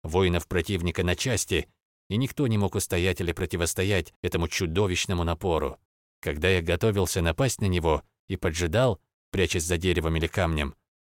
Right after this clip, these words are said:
пока Хамза приблизится ко мне, я увидел, как к нему подскакал курайшитский воин по имени Сиба ибн Абдуль-Узза с криком: «Выходи на поединок, о Хамза! Выходи на поединок со мной!»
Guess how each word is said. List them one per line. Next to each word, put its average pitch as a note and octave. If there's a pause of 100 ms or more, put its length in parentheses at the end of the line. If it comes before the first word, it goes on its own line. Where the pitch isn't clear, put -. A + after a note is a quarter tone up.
пока F#2+
Хамза E2+
приблизится G2
ко F2
мне, D2+ (560)
я F#2+
увидел, D3
как -
к -
нему A2+
подскакал F#2+
курайшитский F2
воин G#2+
по F#2+
имени F2
Сиба G2
ибн F#2
Абдуль-Узза F2
с -
криком: F#2 (140)
«Выходи G#2+
на B2+
поединок, B2+
о A2
Хамза! F2 (340)
Выходи D3+
на C#3+
поединок A#2
со G#2+
мной!» E2+